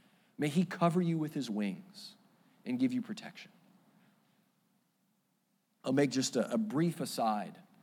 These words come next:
uh, to speak to the mothers, uh, in our church and to say that this is why your work as a mom matters so deeply. It's because you model a piece of the image of God to your children.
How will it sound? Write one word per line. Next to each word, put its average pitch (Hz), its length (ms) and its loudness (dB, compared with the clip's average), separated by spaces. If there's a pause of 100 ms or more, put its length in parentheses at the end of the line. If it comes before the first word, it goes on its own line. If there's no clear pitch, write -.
(380)
uh, 110 160 -2
to 107 120 -8
speak 147 340 -4
to 151 60 -4
the 131 100 -2
mothers, 117 680 -2
uh, 113 200 -4
in 123 80 -8
our 120 140 -2
church - 560 -12 (580)
and 165 100 2
to 165 60 6
say 196 220 8
that 180 140 6
this 220 180 6
is 202 160 2
why 156 400 2
your 151 380 2
work 139 500 0
as 151 240 0
a 156 60 -2
mom 123 500 0
matters 127 420 2
so 175 300 0
deeply. 151 500 -4 (600)
It's 170 180 2
because 190 460 6
you 175 180 6
model 165 680 4
a 120 60 -6
piece - 760 -4 (600)
of 156 140 0
the 156 160 2
image 190 320 6
of 147 160 0
God 123 400 2
to - 80 -8
your 113 100 -2
children. 123 380 -6